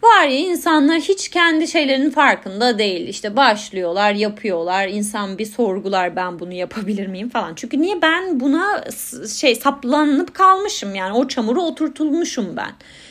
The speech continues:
İşte illa onun en iyisi olacaksın önce de ondan sonra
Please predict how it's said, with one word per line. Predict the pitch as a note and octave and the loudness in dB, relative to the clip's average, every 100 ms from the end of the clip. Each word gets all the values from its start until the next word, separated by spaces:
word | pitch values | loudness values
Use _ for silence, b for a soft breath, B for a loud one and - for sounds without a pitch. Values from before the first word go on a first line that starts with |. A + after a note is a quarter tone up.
| B | B
İşte | - B3+ | -4 2
illa | D4+ C#4 A#3 G#3+ | 6 8 8 6
onun | C4+ D#4 | 4 4
en | C#4 | 4
iyisi | C4 C4 D4+ | 2 2 2
olacaksın | C#4 G#3 G#3 G#3 A3+ | 2 4 0 0 -2
önce | A3+ B3+ G#4 | 0 0 0
de | |
ondan | D4+ C#4 D4 D#4+ | 2 4 2 2
sonra | - C4+ G#3+ F#3 E3+ | 0 0 0 -2 -6